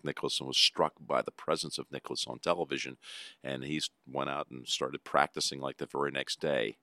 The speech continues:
But, you know, I, I've told people since I was eleven years old, which would have been, like, nineteen sixty-nine, seventy, seventy, I guess it would have been. That's when I started to think, "Wow, there's something special about that tournament. I'd like to one day <laughs> go there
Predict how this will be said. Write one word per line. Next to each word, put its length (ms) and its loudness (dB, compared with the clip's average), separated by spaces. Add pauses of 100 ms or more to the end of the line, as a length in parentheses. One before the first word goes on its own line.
(280)
But, 60 4
you 80 6
know, 80 4
I, 280 0
I've 240 4
told 220 4
people 260 -6
since 300 -2
I 100 4
was 200 0
eleven 420 2
years 260 -2
old, 260 2
which 220 -2
would 100 2
have 80 -2
been, 260 0 (100)
like, 200 -8
nineteen 540 -2 (720)
sixty-nine, 600 4
seventy, 720 6
seventy, 480 4
I 60 0
guess 200 0
it 60 0
would 120 2
have 80 -2
been. 260 -2 (120)
That's 300 4
when 140 4
I 80 4
started 400 2
to 60 0
think, 320 -4
"Wow, 300 -6
there's 180 -2
something 300 -2
special 460 -2
about 260 -14
that 200 -8
tournament. 360 -12
I'd 120 -10
like 200 -4
to 140 -10 (400)
one 240 2
day 320 4 (420)
<laughs> 440 -8
go 240 12
there 360 6